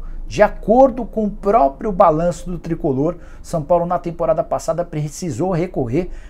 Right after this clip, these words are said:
a um adiantamento de quarenta milhões de reais. Este adiantamento foi feito graças a um contrato de T V.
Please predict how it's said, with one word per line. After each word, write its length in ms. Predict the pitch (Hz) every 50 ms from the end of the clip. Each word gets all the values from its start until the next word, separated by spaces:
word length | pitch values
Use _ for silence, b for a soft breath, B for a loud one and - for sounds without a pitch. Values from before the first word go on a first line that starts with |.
| B B
a 80 | 131
um 100 | 160 175
adiantamento 680 | 202 185 135 165 190 185 170 147 147 180 202 202 202 151
de 240 | 123 165 214 202 B B B B B
quarenta 680 | - - 214 202 175 185 202 220 220 208 - 202 - - -
milhões 580 | 180 196 202 170 151 160 175 185 185 180 156 127
de 140 | 131 190 202
reais. 640 | 175 156 143 156 170 151 113 87 - - - - -
Este 180 | 131 - -
adiantamento 640 | 143 123 110 131 160 160 - 160 139 147 165 - -
foi 160 | - 196 180
feito 380 | 165 - - 165 185 180 - - B B B B
graças 400 | - 139 170 185 - - 170 131
a 60 | 160 180
um 100 | 180 180
contrato 560 | - 185 185 175 165 - 180 185 180 - 185
de 100 | 170 -
T 140 | - 226 190
V. 280 | 131 110 127 117 -